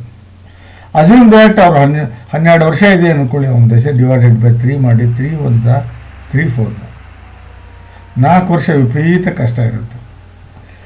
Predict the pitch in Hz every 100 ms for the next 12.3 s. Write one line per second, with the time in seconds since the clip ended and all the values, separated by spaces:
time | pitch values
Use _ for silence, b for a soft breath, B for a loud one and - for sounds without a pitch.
0 | b - 117 120 147 185 165 170 185 180
1 | 151 - 190 165 127 113 120 - B B
2 | B 117 135 185 220 180 147 135 175 -
3 | 123 175 - 170 139 131 127 117 117 117
4 | 113 110 107 101 - - - - - -
5 | - - - - - - - - - -
6 | - - - - b b b b b -
7 | 214 285 247 233 220 220 196 180 123 120
8 | 113 120 147 123 123 123 113 107 104 -
9 | - - - - - - - - - -
10 | - - - - - - - - - b
11 | b b b b 165 190 247 240 233 220
12 | 196 180 123